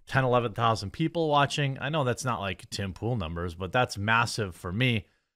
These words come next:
on a Saturday night, too. So I'm really glad everyone was there. We've got memes coming in, you know, like Elon with his <laughs> reinstated Twitter account, Donald Trump looking at it, um, you know, McDonald's, you know, now hiring ex-Twitter employees, all positions.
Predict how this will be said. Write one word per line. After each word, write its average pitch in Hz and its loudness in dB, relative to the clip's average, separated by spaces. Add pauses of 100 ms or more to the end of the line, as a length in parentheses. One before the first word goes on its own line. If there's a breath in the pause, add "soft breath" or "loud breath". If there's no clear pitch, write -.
(200)
on 104 0
a 92 -4
Saturday 107 2
night, 101 0
too. 92 0
So 101 -4
I'm 95 -2
really 98 0
glad 104 2
everyone 98 0
was 90 -2
there. 123 4 (600 soft breath)
We've 175 0
got 190 4
memes 160 6
coming 143 4
in, 139 4
you 131 0
know, 117 2
like 110 4 (340)
Elon 123 6
with 120 4
his 117 4
<laughs> - -2
reinstated 110 2
Twitter 131 4
account, 117 2
Donald 92 0
Trump 127 2
looking 123 0
at 117 2
it, 117 0 (320 soft breath)
um, 101 0 (100)
you 143 -6
know, 101 0
McDonald's, 123 4
you 117 -2
know, 98 0
now 104 2
hiring 104 0
ex-Twitter 131 -2
employees, 123 0
all 90 -4
positions. 135 0